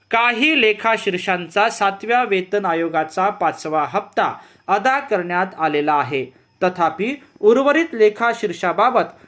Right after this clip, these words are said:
स्वतंत्र आदेश, सूचना निर्गमित करण्याबाबत विचाराधीन होते. सबब लेखा शीर्ष एकोणवीस शून्य एक, एकोणवीस अठ्ठेचाळीस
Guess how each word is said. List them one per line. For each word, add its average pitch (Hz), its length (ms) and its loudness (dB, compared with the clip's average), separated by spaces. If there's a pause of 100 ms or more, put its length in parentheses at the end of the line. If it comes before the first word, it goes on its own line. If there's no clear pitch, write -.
(100)
स्वतंत्र 208 560 0
आदेश, 170 480 2 (140)
सूचना 202 500 -2 (100)
निर्गमित 247 560 0 (120)
करण्याबाबत 165 800 -2
विचाराधीन 160 720 -2
होते. 151 360 -2 (380)
सबब 202 380 2 (320)
लेखा 247 420 0
शीर्ष 190 380 -4 (400)
एकोणवीस 269 680 0
शून्य 180 320 -6 (120)
एक, 170 300 -4 (460)
एकोणवीस 226 640 0
अठ्ठेचाळीस 196 800 -2